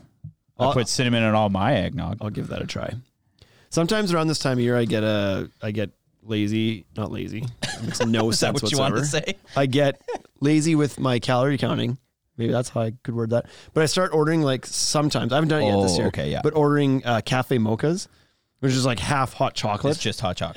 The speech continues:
Speaker 2: and
Speaker 1: yeah.
Speaker 2: coffee. And so it's like, 'cause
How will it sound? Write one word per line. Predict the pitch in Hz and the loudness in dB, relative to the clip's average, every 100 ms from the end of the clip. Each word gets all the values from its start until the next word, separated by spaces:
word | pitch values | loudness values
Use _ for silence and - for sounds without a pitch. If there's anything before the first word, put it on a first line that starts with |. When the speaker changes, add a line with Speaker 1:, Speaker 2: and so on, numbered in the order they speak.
| 135 | 2
Speaker 2:
and | 131 | 2
Speaker 1:
yeah. | 135 - | 2 0
Speaker 2:
coffee. | - 139 151 180 - _ _ _ _ _ _ - 127 | 0 0 2 0 0 _ _ _ _ _ _ -6 0
And | 123 | 2
so | 131 | 2
it's | 123 - | 2 2
like, | 117 - _ _ _ _ | 0 -2 _ _ _ _
'cause | 156 139 | -2 -2